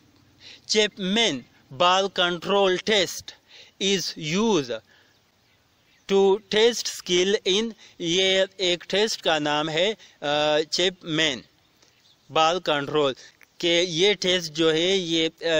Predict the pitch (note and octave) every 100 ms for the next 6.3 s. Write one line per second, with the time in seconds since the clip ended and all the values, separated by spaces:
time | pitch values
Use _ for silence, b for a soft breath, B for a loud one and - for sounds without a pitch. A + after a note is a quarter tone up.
0 | D#3 - F#3 F3+ - E3 E3 E3 D#3+ D#3
1 | D#3 F#3 - D3 D3 D3 D3+ D3+ C#3+ D3+
2 | G3+ G3+ b b b b b b D#3 D#3+
3 | E3+ E3+ E3 - D3+ D3+ D3+ D3+ D#3+ D3+
4 | D3 D3 D3+ - D3+ D#3+ E3+ D#3 - -
5 | D#3+ E3+ D3+ - - - D#3+ D#3 G3 G3
6 | G3 G3 F#3+